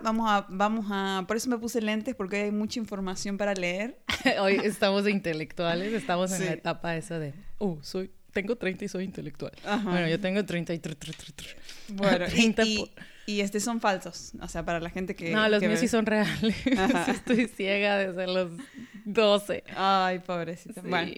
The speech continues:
Speaker 1: eh, igual ya va a ca-, ya va a llegar. Eh, yo ya tengo treinta y dos, entonces
Speaker 2: Ujú.
Speaker 1: ya este tema me, me, me incumbe, ¿entendés? Me, me, me incumbe. Estoy, estoy en la, en el inicio de los treinta.
Speaker 2: Oh my God.
Speaker 1: Creo, bueno, ya, ya está pasaditos.
Speaker 2: No, no, no.
Speaker 1: Bueno, entonces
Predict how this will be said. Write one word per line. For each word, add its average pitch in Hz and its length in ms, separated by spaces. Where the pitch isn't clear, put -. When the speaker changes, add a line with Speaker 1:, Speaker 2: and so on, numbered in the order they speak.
Speaker 1:
eh, 196 260
igual 254 340
ya 233 160
va 214 160
a 208 80
ca-, 180 160
ya 202 160
va 208 60
a 202 40
llegar. 185 460
Eh, 170 140
yo 220 120
ya 269 160
tengo 254 240
treinta 175 300
y 165 40
dos, 165 380
entonces 185 600
Speaker 2:
Ujú. 185 100
Speaker 1:
ya 202 240
este 220 220
tema 247 280
me, 190 380
me, 175 280
me 180 80
incumbe, 185 600
¿entendés? 151 480
Me, 175 160
me, 175 220
me 175 140
incumbe. 180 460
Estoy, 190 320
estoy 196 220
en 226 140
la, 214 80
en 185 180
el 185 140
inicio 233 560
de 208 120
los 165 160
treinta. 127 340
Speaker 2:
Oh 160 260
my - 80
God. - 60
Speaker 1:
Creo, 170 360
bueno, 170 260
ya, 170 280
ya 175 100
está 175 220
pasaditos. 180 600
Speaker 2:
No, 262 80
no, 202 120
no. - 0
Speaker 1:
Bueno, - 80
entonces 262 180